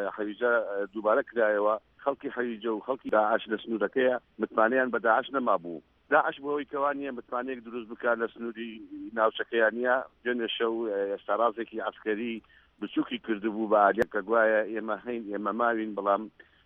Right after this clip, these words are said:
بە پێی ئەو چاودێری کەوا لە ناوچەکەیە هەمانە ئێستا رازەکە ئێستا رازێکی بچووک بووە، گەورە نەبووە، یعنی بۆ ئەوە ئەی سەلمێنێ کە ئێمە ماوین.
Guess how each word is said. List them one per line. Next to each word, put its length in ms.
بە 140
پێی 140
ئەو 100
چاودێری 480
کەوا 260
لە 140
ناوچەکەیە 520
هەمانە 380
ئێستا 300
رازەکە 380
ئێستا 280
رازێکی 460
بچووک 360
بووە، 260
گەورە 240
نەبووە، 380
یعنی 280
بۆ 80
ئەوە 240
ئەی 200
سەلمێنێ 460
کە 140
ئێمە 320
ماوین. 320